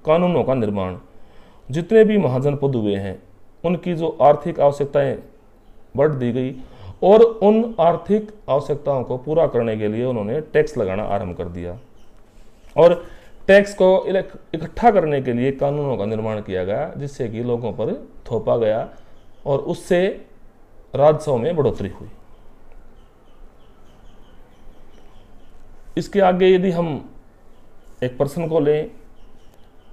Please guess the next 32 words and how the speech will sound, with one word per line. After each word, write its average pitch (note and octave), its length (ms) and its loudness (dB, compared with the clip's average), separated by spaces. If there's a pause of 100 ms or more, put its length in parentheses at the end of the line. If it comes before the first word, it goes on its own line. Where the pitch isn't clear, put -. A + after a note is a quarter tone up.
(580)
जो C#3+ 80 2
अभिलेख D3 480 4
शास्त्री C#3 440 -4
हैं, A#2 280 -6 (2000)
उनके F3+ 240 2
सामने C3 300 -2
क्या D#3+ 160 -2
क्या A#2+ 140 -2
समस्याएं A#2+ 480 -4
आई, A#2+ 360 -2
उन C#3 160 -4
समस्याओं B2 480 -4
के A2+ 100 -2
बारे G#2+ 240 -2
में B2 180 -6
विस्तार A2 360 -6
से A2+ 160 -8
बताइए। D2+ 380 -10 (1500)
तो D3+ 60 0
सबसे E3+ 300 0
पहले D3+ 240 8
हमारे B2 280 4
को C#3 120 2
ये C#3+ 100 4
पता D3 200 2
होना A2+ 180 2
चाहिए, B2+ 280 -4
डियर C3+ 280 -2
स्टूडेंट्स, B2+ 400 -2
कि F3 120 -6
अभिलेख D#3 420 4
शास्त्र D3+ 320 -8